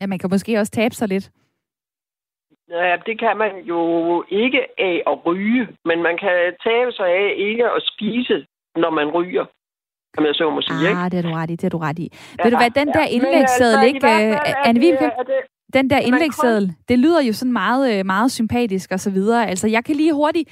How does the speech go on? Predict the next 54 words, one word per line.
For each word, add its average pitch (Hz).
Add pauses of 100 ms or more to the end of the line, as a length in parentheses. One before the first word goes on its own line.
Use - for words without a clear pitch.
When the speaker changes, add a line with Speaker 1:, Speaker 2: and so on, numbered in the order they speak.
(140)
Speaker 1:
lave 240
den 320
for 220
dig 190
her 208
i, 208 (100)
i 196
radioen. 180 (420)
Øh, 214
så 302
vil 339
der 320
sikkert 330
stå 311
noget 254
med, 240
at 262
cigaretter 220
er 233
designet 220
til 277
at 196
gøre, 180 (100)
øh, 190 (260)
dig 175
afhængig 247
af 262
dem. 320 (440)
Øh, 220
der 220
vil 226
stå 254
noget 233
med, 226
at 214
nikotin 214
ændrer 254
den 220
kemiske 254
balance 190
i 214
din 214
hjerne, 180
som 214
gør, 202
at 226
den 226
vil 202
hige 233
efter 240
mere 214
og 294
mere 262
nikotin. 269